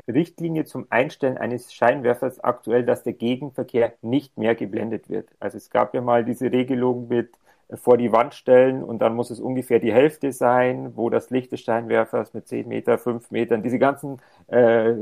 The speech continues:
fast schon mathematischen Formeln sind jetzt hinfällig. Es geht jetzt einfach nur noch darum, der Gegenverkehr darf nicht geblendet werden und deswegen müssen die Scheinwerfer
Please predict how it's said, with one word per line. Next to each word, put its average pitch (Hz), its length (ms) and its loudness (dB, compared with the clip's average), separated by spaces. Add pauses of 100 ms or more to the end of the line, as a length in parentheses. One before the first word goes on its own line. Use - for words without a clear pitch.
fast - 380 -2
schon 127 100 -2
mathematischen 120 760 2
Formeln 127 380 0
sind 117 160 -10
jetzt 104 180 -4
hinfällig. 151 480 -4
Es - 160 -10
geht 123 160 -6
jetzt - 240 -10
einfach 113 320 -8
nur 127 160 -6
noch 143 160 -8
darum, 110 360 0
der 95 80 -6
Gegenverkehr 127 640 -2
darf 107 320 0
nicht 127 180 -14
geblendet 123 520 -6
werden 127 380 -2 (280)
und 110 220 -8
deswegen 127 600 -2 (240)
müssen 131 380 -4
die 110 140 -8
Scheinwerfer 113 760 -2